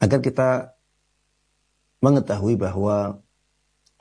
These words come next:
zakat itu tidak diwajibkan pada semua harta yang dimiliki oleh seseorang. Kalau misalnya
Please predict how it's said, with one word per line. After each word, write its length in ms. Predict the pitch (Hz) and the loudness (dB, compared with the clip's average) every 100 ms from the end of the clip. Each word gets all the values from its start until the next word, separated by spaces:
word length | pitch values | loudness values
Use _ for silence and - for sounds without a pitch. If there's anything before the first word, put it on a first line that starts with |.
| _ _ _ | _ _ _
zakat 440 | 107 117 110 - - | 0 0 0 -6 -6
itu 280 | 95 - 139 | -8 -2 -2
tidak 240 | - 107 - | 0 -2 0
diwajibkan 560 | 98 92 85 - 113 | 0 -2 -4 -4 -2
pada 460 | 95 90 104 107 - _ _ | -2 -4 -4 -4 -10 _ _
semua 680 | - 165 151 113 101 90 85 | -2 0 2 0 0 -2 -4
harta 680 | 107 101 - 110 110 131 - _ | -4 -4 -2 -2 -2 -4 -12 _
yang 280 | - 107 101 | -2 0 0
dimiliki 600 | 90 90 92 92 87 117 - | -2 -2 0 -2 0 0 0
oleh 320 | 101 104 127 _ _ _ _ _ _ | 0 -2 -4 _ _ _ _ _ _
seseorang. 640 | - 90 - 123 113 73 - _ _ _ _ _ _ _ _ _ _ _ | -6 -2 0 0 -2 -6 -16 _ _ _ _ _ _ _ _ _ _ _
Kalau 240 | 98 104 | 0 0
misalnya 560 | 104 95 90 104 107 | -2 -4 -2 -2 -2